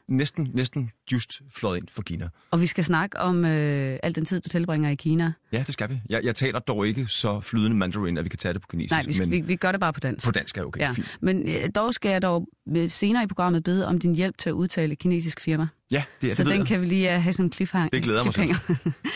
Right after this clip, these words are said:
Speaker 2: Øh, Johannes, vi skal jo snakke om dit arbejde med, øh, B og O, og så skal vi snakke lidt om fremtidens indretning.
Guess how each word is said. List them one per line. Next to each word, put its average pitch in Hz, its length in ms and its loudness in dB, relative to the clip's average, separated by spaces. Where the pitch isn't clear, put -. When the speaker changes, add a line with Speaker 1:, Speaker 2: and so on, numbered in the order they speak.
Speaker 2:
Øh, 185 420 2
Johannes, 196 280 2
vi 202 60 0
skal 196 140 -2
jo 196 40 0
snakke 202 260 0
om 214 60 0
dit 196 100 0
arbejde 175 480 0
med, 160 460 2
øh, 143 60 -2
B 147 60 -4
og - 80 -4
O, 233 120 -4
og 170 120 -2
så 190 100 -4
skal - 140 -4
vi 170 40 -2
snakke 175 240 0
lidt 180 100 0
om 160 60 4
fremtidens 165 440 -2
indretning. 151 500 0